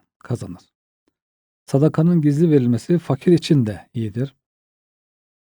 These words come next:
Çünkü sadakanın kime verildiğini başkaları görmeyeceği için fakirin şeref ve haysiyeti korunmuş olur. Şahsiyeti zedelenmez hiç değilse. Ee, zekatı herkesin göreceği şekilde, sadakayı ise gizlice vermenin faydalı bulunmakla beraber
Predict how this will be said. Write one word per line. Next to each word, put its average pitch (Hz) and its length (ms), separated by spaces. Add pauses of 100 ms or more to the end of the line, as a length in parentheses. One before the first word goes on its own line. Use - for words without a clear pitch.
(160)
Çünkü 151 340
sadakanın 135 520
kime 139 280
verildiğini 110 560
başkaları 113 400
görmeyeceği 107 520
için 147 260 (720)
fakirin 135 400
şeref 127 460
ve 113 40
haysiyeti 117 720 (240)
korunmuş 120 460
olur. - 240 (520)
Şahsiyeti - 600
zedelenmez 104 760
hiç - 200
değilse. 135 380 (400)
Ee, 107 300
zekatı 156 680
herkesin 151 520
göreceği 127 360
şekilde, 107 600
sadakayı 127 460
ise 131 180
gizlice 123 460
vermenin 117 340
faydalı 127 460
bulunmakla 117 560
beraber 104 380